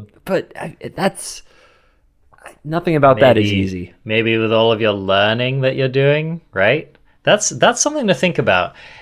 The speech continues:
Speaker 2: Anything that says stuff in the graveyard, if we're, if we're playing learn cards, we have an opportunity to pitch things, you know?
Speaker 1: They have to,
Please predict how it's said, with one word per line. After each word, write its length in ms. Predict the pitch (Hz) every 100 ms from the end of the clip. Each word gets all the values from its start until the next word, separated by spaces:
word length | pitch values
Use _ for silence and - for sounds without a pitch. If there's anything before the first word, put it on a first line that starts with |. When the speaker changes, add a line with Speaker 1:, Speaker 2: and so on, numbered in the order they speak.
| -
Speaker 2:
Anything 420 | 127 165 196 214 202
that 160 | 139
says 260 | - 127 -
stuff 300 | 131 120 127
in 60 |
the 60 | 110
graveyard, 840 | 95 92 98 117 131 147 147 - -
if 260 | - 135 -
we're, 180 | 127 127
if 220 | 127 123
we're 100 | 151
playing 400 | 139 139 127 110
learn 360 | 95 95 113 117
cards, 460 | 127 120 127 110
we 80 | 107
have 200 | 104 104
an 80 | 104
opportunity 800 | 95 101 - 98 90 85 - 85
to 120 | -
pitch 340 | - - - -
things, 480 | - - 131 - _ - 123
you 100 | 135
know? 240 | 202 214 - -
Speaker 1:
They 220 | 156 202 247
have 220 | 247 226
to, 480 | 208 170 147 135